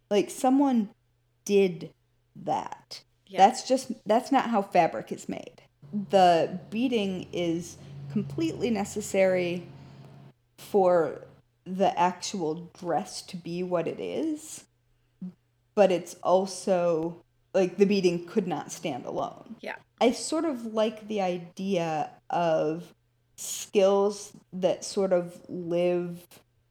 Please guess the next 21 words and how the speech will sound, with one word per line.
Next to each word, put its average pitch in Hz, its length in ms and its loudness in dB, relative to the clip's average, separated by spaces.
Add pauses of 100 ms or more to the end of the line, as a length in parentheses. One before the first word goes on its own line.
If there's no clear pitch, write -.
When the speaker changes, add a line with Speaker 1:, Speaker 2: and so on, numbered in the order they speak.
(800)
Speaker 1:
in 190 360 2
that 190 380 6
in-between 233 720 2
area 247 720 -2 (720)
where 190 140 4
they 180 220 6
are 165 160 2
truly, 220 1000 -6 (120)
truly 277 540 0
technical 202 520 -4
skills, - 760 -2 (840)
but 208 140 0
they 208 120 4
don't 214 140 2
necessarily 185 960 0 (680)
get 180 480 0
the 175 120 2
kind 170 520 -6
of 151 500 -2 (440)
attention 170 960 -4 (100)
that, 156 640 -2